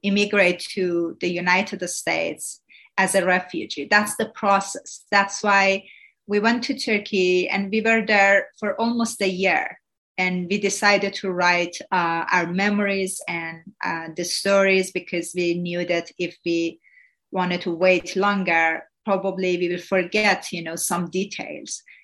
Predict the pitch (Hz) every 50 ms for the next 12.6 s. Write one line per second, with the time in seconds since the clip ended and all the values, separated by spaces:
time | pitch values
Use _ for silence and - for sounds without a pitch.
0 | _ _ _ - 180 175 175 175 170 170 - 208 202 202 220 214 214 220 208 208
1 | - - 196 190 185 185 185 - - - 196 190 190 - - 180 - - 180 165
2 | 165 165 170 170 170 170 170 - - 180 180 175 170 165 165 170 170 170 170 165
3 | 160 165 165 165 160 - - 185 - - 190 170 170 - - 185 180 175 175 175
4 | 190 185 190 196 190 - - _ _ - 190 185 - _ _ - 185 175 175 175
5 | 165 175 190 196 190 - - - - - - 226 226 214 214 196 175 170 165 165
6 | 165 170 180 - _ - - - - - - _ _ _ - 196 202 202 208 202
7 | 202 - 226 220 220 - 262 262 262 262 254 - - - 202 202 202 214 226 226
8 | 240 233 226 - - 196 185 185 - - - - 180 185 214 226 - - 208 202
9 | 202 202 202 208 208 - - 208 202 185 185 - - - 202 190 190 196 190 -
10 | - - 170 - - - - - - 185 175 175 175 175 170 175 175 185 190 -
11 | _ _ _ _ _ - 190 123 123 - - - - - _ _ _ _ _ -
12 | 175 175 175 170 165 - - _ _ - 202